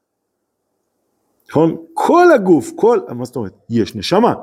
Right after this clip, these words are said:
שחלה על הגוף הזה. נכון? אל תביא טיפות עיניים. אל תתייחס לעין. תתייחס על פי העין לנשמה. אז המבט הקטן הזה, זה שהצלחת לראות שהוא קרץ,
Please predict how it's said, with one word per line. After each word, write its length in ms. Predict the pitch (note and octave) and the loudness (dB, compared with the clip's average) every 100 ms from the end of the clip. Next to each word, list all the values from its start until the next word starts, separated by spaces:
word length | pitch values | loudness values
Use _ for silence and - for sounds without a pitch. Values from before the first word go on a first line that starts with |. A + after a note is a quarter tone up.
| - _ _ | -14 _ _
שחלה 1600 | - - G#2+ A2 A2 _ _ _ _ _ _ _ - - G#3+ D#3 | -8 -2 -2 -4 -18 _ _ _ _ _ _ _ -6 0 2 2
על 80 | C3+ | 2
הגוף 260 | D3 G#3 G#3+ | 2 2 2
הזה. 180 | D3+ G2+ F#2+ - _ _ _ _ _ _ _ _ _ _ _ _ _ _ _ _ _ | 0 0 -4 -8 _ _ _ _ _ _ _ _ _ _ _ _ _ _ _ _ _
נכון? 220 | E3+ G3 | 0 2
אל 100 | F3+ | 2
תביא 180 | A3 G#3 | 2 2
טיפות 320 | E3+ C#3 A#2+ | 0 2 2
עיניים. 280 | A#2+ G#2 E2 - _ _ _ _ - | 2 2 -4 -12 _ _ _ _ -4
אל 60 | F3+ | -4
תתייחס 400 | A3 G3 F3 D#3+ | 0 -2 0 0
לעין. 460 | D#3 D3 A#2 E2+ - _ _ _ | 0 2 0 -2 -12 _ _ _
תתייחס 380 | C3 F3+ F#3 | -2 0 0
על 160 | D#3 D#3 - | 2 0 2
פי 140 | D4+ | 2
העין 540 | D#4 G3+ F#3 G3+ A3+ - - _ _ - | 4 2 2 2 0 -8 -20 _ _ -6
לנשמה. 560 | B2 B2 - C#3 A#3 A#2 - - - - - _ _ _ _ _ _ _ _ _ _ _ _ _ | -4 -2 0 0 2 0 -6 -6 -4 -4 -10 _ _ _ _ _ _ _ _ _ _ _ _ _
אז 140 | A2+ A2 | -2 0
המבט 500 | A#2 A#2 G#2 A#3+ - | 2 0 2 0 0
הקטן 460 | - C#4 - B3 B3 | 0 -2 0 0 2
הזה, 280 | C3+ G2+ E2+ _ _ _ _ | 0 -4 -10 _ _ _ _
זה 120 | F#3 | 0
שהצלחת 560 | G3 G3+ G3 A3 - A3 | 2 2 2 -2 0 0
לראות 440 | G3 F#3 G#3 A#3 | 0 2 2 2
שהוא 200 | A3 F3+ | 0 -2
קרץ, 680 | - F#3 A#3 G3+ - - | 0 2 2 0 -4 -16